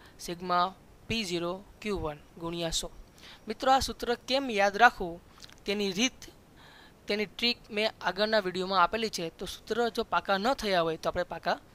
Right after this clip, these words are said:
કરી લેશું. મારા આગળના વીડિયોમાં મેં આપેલું છે.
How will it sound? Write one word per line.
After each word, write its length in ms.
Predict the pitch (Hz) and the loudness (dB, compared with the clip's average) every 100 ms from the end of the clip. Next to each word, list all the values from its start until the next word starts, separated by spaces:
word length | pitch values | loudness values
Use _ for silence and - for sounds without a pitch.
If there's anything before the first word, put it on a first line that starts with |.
| - - | -20 -4
કરી 220 | 185 175 | -2 0
લેશું. 340 | 170 156 - 165 - - - - - - - - | -2 -4 -6 -10 -18 -20 -20 -20 -20 -12 -10 -4
મારા 160 | 185 190 | 2 4
આગળના 320 | 180 196 214 | 4 4 0
વીડિયોમાં 500 | 180 170 175 175 175 - - - | -2 -4 -2 0 -2 -4 -20 -10
મેં 120 | 190 160 | -4 -2
આપેલું 280 | 170 156 | -2 -6
છે. 260 | 147 147 | -8 -14